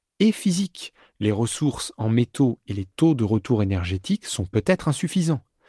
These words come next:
doublés d'une course contre la montre, pic pétrolier et réchauffement climatique. Pour toutes ces raisons, le monde en croissance économique permanente, sauf rares exceptions,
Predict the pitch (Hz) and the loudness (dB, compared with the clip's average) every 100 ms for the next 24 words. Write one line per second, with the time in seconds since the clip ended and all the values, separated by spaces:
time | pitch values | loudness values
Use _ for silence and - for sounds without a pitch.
0 | - - - 156 175 196 190 156 143 - | -18 -14 -2 2 4 4 2 2 2 2
1 | 254 - - 190 - 180 185 170 - - | -2 -2 -2 0 2 2 4 2 -2 -14
2 | _ _ - 165 - 120 - 101 95 110 | _ _ -10 -10 -4 -4 0 -2 0 -4
3 | - - 165 147 - 120 170 165 147 127 | -6 2 2 4 0 -2 -2 -2 -2 -2
4 | - - - _ _ _ _ _ - - | -4 -16 -20 _ _ _ _ _ -20 -20
5 | _ 139 - 254 262 - 147 110 101 127 | _ -6 0 2 2 2 2 2 0 -6
6 | _ _ _ - 107 156 233 220 175 - | _ _ _ 0 4 6 6 4 2 0
7 | 147 - 160 - 143 135 127 127 123 - | -2 0 -2 -2 0 2 2 0 -2 -8
8 | - - 180 165 127 104 165 - - _ | -12 0 2 4 4 2 -2 -8 -18 _
9 | _ - - 147 - - 123 175 135 123 | _ -2 2 2 2 2 4 4 2 -2
10 | - 104 - 107 | -2 -8 -4 -4